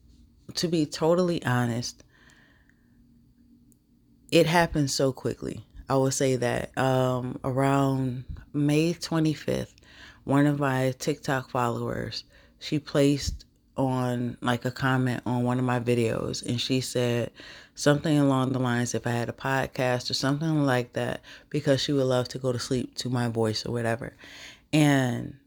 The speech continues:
I also, even within those comments, someone else was saying something. It just became to the point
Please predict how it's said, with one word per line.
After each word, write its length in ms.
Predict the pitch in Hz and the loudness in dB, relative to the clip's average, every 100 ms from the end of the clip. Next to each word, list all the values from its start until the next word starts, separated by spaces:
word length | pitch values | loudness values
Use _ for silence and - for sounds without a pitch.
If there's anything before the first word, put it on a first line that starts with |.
| _ _ _ _ _ _ _ | _ _ _ _ _ _ _
I 60 | 147 | 2
also, 580 | 135 156 160 175 151 135 | 4 4 4 4 4 6
even 340 | 135 156 160 | 4 4 2
within 360 | 143 139 151 143 | 2 2 2 4
those 260 | 139 131 | 4 2
comments, 540 | - 160 160 143 - - | 0 0 2 2 0 -4
someone 340 | 151 139 135 | 0 0 2
else 260 | 139 139 139 | 2 2 -2
was 140 | 135 | -6
saying 380 | - 135 127 127 | -2 0 0 -2
something. 420 | 120 131 131 127 | -2 -4 -4 -2
It 220 | - 139 | 4 4
just 180 | 135 151 | 4 -2
became 300 | 185 - 147 | -2 0 0
to 120 | 139 | 0
the 120 | - 127 | -4 -6
point 320 | - 127 | -4 -4